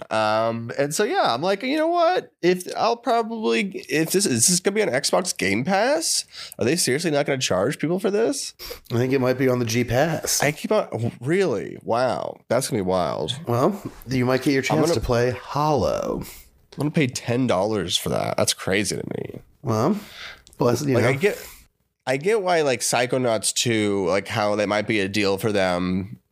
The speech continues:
Speaker 1: because they're, like, a smaller company. But when I think about Halo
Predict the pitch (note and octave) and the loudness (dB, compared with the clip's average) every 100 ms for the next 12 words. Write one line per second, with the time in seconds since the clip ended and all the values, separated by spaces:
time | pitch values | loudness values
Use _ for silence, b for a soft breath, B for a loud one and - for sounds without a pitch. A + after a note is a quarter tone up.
0 | _ - - A2 G#2 G2+ F#2+ F#2 G#2+ G2 | _ -6 -2 0 0 0 0 -2 0 0
1 | F#2+ F#2+ G2 F#2 F#2 F2+ E2+ E2+ - B | 0 0 -2 0 0 0 0 -2 -4 B
2 | B B B - - A#2 A#2 G#3 G#3+ E3 | B B B -14 -4 -2 -2 -4 -2 -2
3 | D#3+ A#2 C#3+ E3+ F3+ D3+ A2+ G#2 G2 | -2 -4 -2 0 0 0 0 0 -4